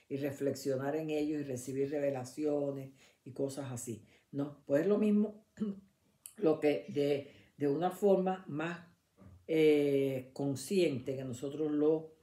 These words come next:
eh, eh, lo, lo, eh, es decir, hacemos, ejercitamos este ejercicio como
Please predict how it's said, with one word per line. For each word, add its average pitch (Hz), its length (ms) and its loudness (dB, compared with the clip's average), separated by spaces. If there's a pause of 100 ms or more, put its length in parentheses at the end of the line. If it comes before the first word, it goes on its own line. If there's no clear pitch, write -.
(380)
eh, 123 1080 0 (260)
eh, 120 800 -8
lo, 139 340 0
lo, 147 520 0 (480)
eh, 127 360 -16 (160)
es 151 80 -4
decir, 147 560 -2 (320)
hacemos, 165 460 -2 (100)
ejercitamos 156 680 -2
este 190 160 -2
ejercicio 190 420 -4
como 147 520 -4